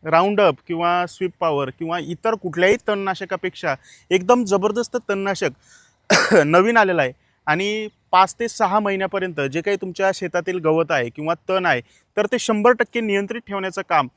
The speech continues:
हे जे नवीन तणनाशक आहे, तर ते करताना पाहायला मिळणार आहे. अ, तर राम राम मंडळी, मी तुमचा मित्र विशाल आज या व्हिडिओच्या माध्यमातून काहीतरी नवीन माहिती तुम्हाला देण्याचा इथं प्रयत्न करणार आहे. अ, शेतकरी मित्रांनो, सगळ्यात अगोदर व्हिडिओमध्ये माहिती देण्याच्या अगोदरच तुम्हाला सांगतो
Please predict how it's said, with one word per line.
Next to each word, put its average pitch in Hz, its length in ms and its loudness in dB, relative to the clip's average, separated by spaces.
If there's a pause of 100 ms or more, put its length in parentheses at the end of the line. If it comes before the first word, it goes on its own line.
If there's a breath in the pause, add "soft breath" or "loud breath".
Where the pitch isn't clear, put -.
(280 soft breath)
हे 190 60 2
जे 220 120 0
नवीन 220 360 0
तणनाशक 202 420 -2
आहे, 139 160 2
तर 196 160 -4
ते 233 120 0
करताना 190 460 -2
पाहायला 151 260 0
मिळणार 135 280 -6
आहे. - 360 -20
अ, 214 260 8
तर 254 120 6
राम 254 180 4
राम 254 120 2
मंडळी, 240 360 0 (160)
मी 208 120 -2
तुमचा 240 260 -2
मित्र 233 260 -4
विशाल 180 440 0
आज 190 480 2
या 202 120 4
व्हिडिओच्या 185 360 -2
माध्यमातून 165 540 -6 (380 soft breath)
काहीतरी 220 320 2
नवीन 208 320 0
माहिती 185 340 -4
तुम्हाला 175 340 -4
देण्याचा 165 340 -2
इथं 170 180 -4
प्रयत्न 160 340 -4
करणार 160 280 -6
आहे. 160 80 -8 (500 soft breath)
अ, 214 220 8
शेतकरी 294 340 0
मित्रांनो, 262 380 0
सगळ्यात 240 360 4
अगोदर 214 320 2
व्हिडिओमध्ये 214 520 0
माहिती 208 300 -4
देण्याच्या 202 340 -2
अगोदरच 196 420 -2
तुम्हाला 190 220 -2
सांगतो 202 360 -8